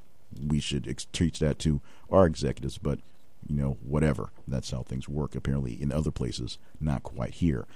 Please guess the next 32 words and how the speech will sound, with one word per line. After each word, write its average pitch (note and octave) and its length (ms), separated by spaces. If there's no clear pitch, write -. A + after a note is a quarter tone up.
Phil C3+ 180
Collins D3+ 320
had C#3+ 60
to B2+ 60
cancel C3 360
the G#2 40
show C3+ 300
after A2+ 160
falling A#2+ 380
and G#2 100
hit G#2 80
his F2 180
head. A2+ 320
He G#2+ 100
was G2 140
in F#2+ 80
a F2+ 60
hotel B2+ 460
room, C#3 360
a E2+ 160
strange C3+ 340
hotel A2 320
room F2+ 200
to E2 120
him, A2+ 420
and F2+ 180
he F2 80
had E2+ 80
just A2+ 260
fin-, A2+ 360
had G2+ 440
surgery, F2 600